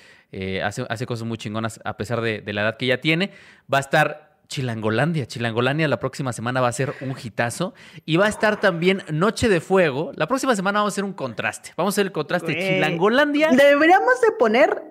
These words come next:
Speaker 2: el contraste del cine mexicano. Por recordar
Speaker 1: Algo
Speaker 2: esos
Speaker 1: mamador,
Speaker 2: bonitos
Speaker 1: ¿eh?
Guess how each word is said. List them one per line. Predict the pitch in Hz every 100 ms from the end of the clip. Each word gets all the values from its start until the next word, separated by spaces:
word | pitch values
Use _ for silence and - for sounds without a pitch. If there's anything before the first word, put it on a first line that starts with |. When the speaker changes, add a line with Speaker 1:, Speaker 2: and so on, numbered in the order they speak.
| -
Speaker 2:
el | 233
contraste | 233 226 269 320 330
del | 359 240
cine | 202 247 240 254
mexicano. | 202 185 - 165 160
Por | 254
recordar | - 226 233
Speaker 1:
Algo | 339 370
Speaker 2:
esos | -
Speaker 1:
mamador, | 330 254
Speaker 2:
bonitos | 247 269 302 311 -
Speaker 1:
¿eh? | -